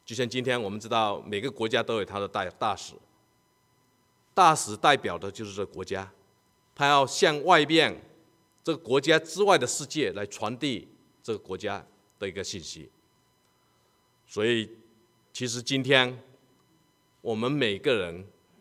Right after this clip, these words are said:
每个耶稣基督的门徒，我们都是神，奉神差遣，要去传递福音信息的一个使者。就像保罗在哥林多后书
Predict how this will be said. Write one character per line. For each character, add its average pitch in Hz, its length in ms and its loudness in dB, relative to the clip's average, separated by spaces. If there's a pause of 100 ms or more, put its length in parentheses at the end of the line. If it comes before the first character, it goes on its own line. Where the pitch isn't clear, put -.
(260)
每 107 160 -2
个 143 120 4
耶 151 200 2
稣 147 160 -4
基 127 160 -14
督 120 120 -10
的 110 120 0
门 90 160 -8
徒， 80 240 -14 (760)
我 117 180 -2
们 107 160 -2
都 123 200 0
是 123 200 -4
神， 107 560 -8 (1500)
奉 175 180 4
神 123 220 -4
差 135 240 -2
遣， 90 260 -6 (520)
要 120 120 -4
去 117 140 -8
传 101 380 -6
递 113 340 -6 (560)
福 151 180 -8
音 123 220 -2
信 120 280 -4
息 92 360 -12 (560)
的 101 80 -6
一 92 60 -6
个 87 100 -10
使 82 240 -14
者。 78 180 -16 (2000)
就 110 100 -10
像 98 140 -4
保 90 160 -6
罗 90 120 -4
在 104 160 -4
哥 107 140 -6
林 104 140 -6
多 98 120 -2
后 101 160 -4
书 98 380 -8